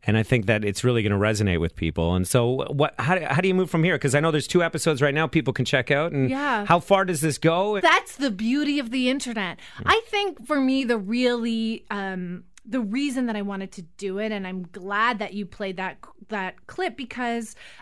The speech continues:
Speaker 2: uh, this is totally new territory for me. I'm used to hiding behind jokes. I'm used to, you know, making everything funny, and, like,
Speaker 1: Mm.
Speaker 2: that's kind of what I've done for my career.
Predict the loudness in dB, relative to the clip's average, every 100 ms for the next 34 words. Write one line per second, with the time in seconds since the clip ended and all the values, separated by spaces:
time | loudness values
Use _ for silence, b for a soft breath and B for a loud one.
0 | B -2 -2 -4 -8 -6 -4 -2 0 0
1 | 0 0 -4 -8 -8 -8 -10 -10 -10 -12
2 | -10 -8 -4 -2 -2 -4 -8 -6 -2 0
3 | 2 0 -2 -2 -2 -2 -2 -4 -4 -4
4 | -4 -4 -6 -8 -6 -6 -6 -6 -8 -8
5 | -6 -6 -6 -8 -6 -6 -6 -6 -6 -6
6 | -6 -4 -4 -4 -4 -8 -10 -14 -6 -2
7 | -2 -2 -6 -12 -8 -6 -4 -4 -4 -4
8 | -4 -4 -4 -4 -6 -10 -12 -10 -10